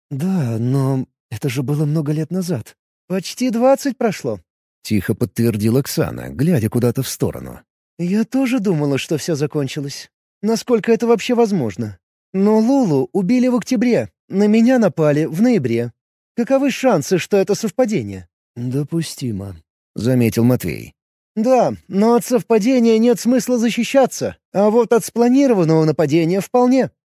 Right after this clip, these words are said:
Я стала проверять, кто еще из наших недавно погиб». «То, что ты здесь, намекает на результат проверки», — вздохнула Таиса. «Мыслишь верно.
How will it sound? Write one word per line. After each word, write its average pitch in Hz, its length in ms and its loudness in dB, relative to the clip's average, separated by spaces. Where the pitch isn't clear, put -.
Я 208 200 0
стала 240 300 2
проверять, 247 600 0
кто - 200 -4
еще 240 320 0
из 151 140 0
наших 226 340 0
недавно 185 380 2
погиб». 117 380 -4
«То, 208 160 -2
что - 220 -6
ты 196 140 -2
здесь, 170 540 -4
намекает 156 580 -2
на 180 60 0
результат 156 520 -2
проверки», — 185 580 -6
вздохнула 107 560 -2
Таиса. 87 560 -6
«Мыслишь 269 560 -2
верно. 143 480 -2